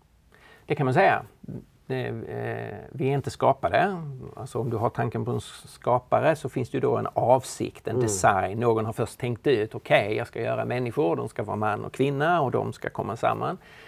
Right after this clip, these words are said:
Speaker 1: Så tar du bort skaparen, så, så öppnar du ju fältet för att, eh, eh, att vi kan konstruera själv. Och man kan tänka, okej, det vi har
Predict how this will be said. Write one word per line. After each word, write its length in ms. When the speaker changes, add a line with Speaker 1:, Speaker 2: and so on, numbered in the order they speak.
Speaker 1:
Så 140
tar 120
du 60
bort 200
skaparen, 640
så, 220
så 220
öppnar 340
du 80
ju 60
fältet 400
för 240
att, 340
eh, 540
eh, 20
att 260
vi 220
kan 220
konstruera 540
själv. 440
Och 220
man 140
kan 160
tänka, 380
okej, 300
det 180
vi 140
har 380